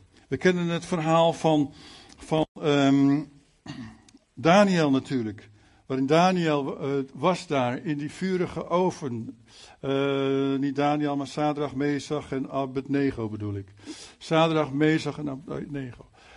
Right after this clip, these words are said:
En dat zij daarin werden geworpen, omdat zij zich niet wilden buigen voor het beeld van de koning.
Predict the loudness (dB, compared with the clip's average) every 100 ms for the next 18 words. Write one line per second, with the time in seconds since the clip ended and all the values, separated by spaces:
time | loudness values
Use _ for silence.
0 | -6 2 2 4 2 2 2 2 2 0
1 | 0 -2 -2 -2 -2 -8 -4 -6 -4 -6
2 | -4 -6 -2 4 4 4 2 0 0 -2
3 | -2 -2 -4 -10 -18 -10 -8 -6 0 2
4 | 2 -2 -10 -8 -6 -6 -6 -12